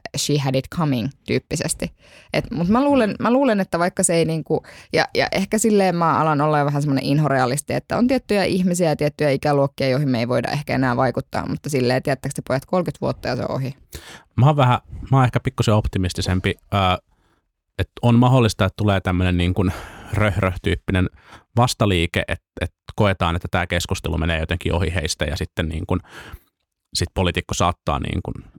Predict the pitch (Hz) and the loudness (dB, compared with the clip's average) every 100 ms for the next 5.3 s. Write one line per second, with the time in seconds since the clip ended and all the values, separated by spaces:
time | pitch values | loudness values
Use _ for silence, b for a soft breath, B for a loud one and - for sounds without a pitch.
0 | _ - - 87 - 85 87 - 92 85 | _ -6 -2 -2 0 -2 -2 -4 -2 0
1 | 82 78 - 98 92 85 - - 92 87 | -2 -2 -2 0 0 0 -2 0 0 0
2 | 85 82 64 80 - 69 - - - - | 0 -2 -2 -2 -2 -2 -2 -4 -4 -4
3 | - 87 78 76 73 71 - - 73 - | -2 -2 0 0 -2 -2 -4 -4 -2 -2
4 | - - 107 - - 123 113 123 - 95 | -4 -4 -4 -2 -2 -2 -2 -2 0 2
5 | 110 110 | 2 2